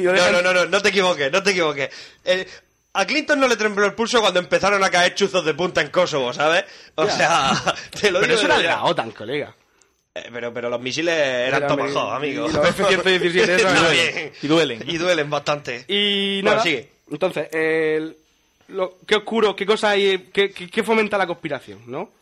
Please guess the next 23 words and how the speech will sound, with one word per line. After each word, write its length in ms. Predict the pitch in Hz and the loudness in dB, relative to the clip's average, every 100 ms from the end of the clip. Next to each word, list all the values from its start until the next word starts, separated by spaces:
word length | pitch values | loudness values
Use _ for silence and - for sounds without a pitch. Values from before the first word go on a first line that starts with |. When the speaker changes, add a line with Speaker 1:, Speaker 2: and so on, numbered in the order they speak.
| _ _ _ | _ _ _
Speaker 1:
Qué 80 | - | -16
oscuros 580 | 151 - 202 190 165 - | -14 -12 -14 -12 -12 -12
indicios. 680 | 175 151 175 185 - 156 - | -12 -14 -14 -18 -20 -20 -12
Speaker 2:
Pues 200 | - 156 - | -4 -4 -4
el, 880 | - 160 156 151 147 147 147 143 143 | 0 0 0 -2 -6 -8 -10 -10 -4
la... 120 | 139 143 | -2 -2
está 220 | 131 - | -4 -4
el 80 | 160 | -4
famoso 300 | 160 160 170 | -2 -4 -2
concepto 280 | 170 175 202 | -4 -4 -6
de 80 | 170 | -2
la 100 | 139 | 0
bala 180 | 139 | -2
mágica. 420 | 123 117 135 165 - | -2 -8 -8 -10 -10
Supuestamente 520 | - 160 196 220 226 | -12 -10 -6 -6 -6
se 80 | 196 | -8
hicieron 220 | 180 196 | -6 -6
tres 180 | 180 165 | -6 -10
disparos 340 | 160 165 175 | -8 -6 -4
en 60 | 156 | -4
ocho 140 | 147 | -6
segundos. 380 | 143 110 113 104 _ _ - | -12 -12 -14 -14 _ _ -20
Speaker 1:
Ujú. 320 | 135 139 | -16 -16